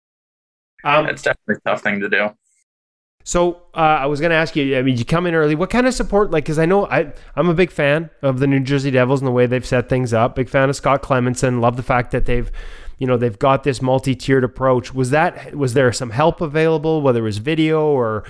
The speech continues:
Speaker 1: Zoom or just conversations while you were in Germany? And obviously, I know you had Rogie when you, when you were up with, with the big club. Um, so how do they go about supporting you as a young goaltender?
Speaker 2: I mean, they've been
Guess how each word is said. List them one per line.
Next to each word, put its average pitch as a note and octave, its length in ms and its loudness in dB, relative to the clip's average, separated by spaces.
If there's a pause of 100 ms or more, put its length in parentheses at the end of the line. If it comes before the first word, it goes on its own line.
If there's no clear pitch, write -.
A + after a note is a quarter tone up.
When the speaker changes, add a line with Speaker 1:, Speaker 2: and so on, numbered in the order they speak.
(220)
Speaker 1:
Zoom D#3 560 0
or A2 340 2
just C#3 320 0
conversations D3 960 0
while B2+ 160 4
you B2+ 160 2
were A2+ 140 0
in E3 340 0
Germany? F#3 600 0 (340)
And A#2+ 460 0
obviously, C#3 300 2
I - 20 2
know C3 100 0
you D3 120 2
had C3 200 -2
Rogie C#3 400 0
when C3 180 0
you, C3 200 2
when B2+ 280 -2
you B2+ 100 0
were B2 120 2
up B2+ 160 0
with, - 300 -4
with C#3 220 0
the A#2+ 60 -4
big C3+ 220 0
club. D#3 400 0 (340)
Um, A2+ 520 0 (240)
so E3 200 -2
how G3+ 280 -2
do G3+ 100 0
they F#3 220 0
go E3 220 -2
about D3+ 320 0
supporting C#3 520 0
you B2+ 200 2
as A#2 120 0
a A#2+ 60 -2
young A#2+ 300 0
goaltender? G2 560 -4 (1080)
Speaker 2:
I B2 100 -4
mean, A2 200 -2
they've B2 180 0
been G#2+ 160 -4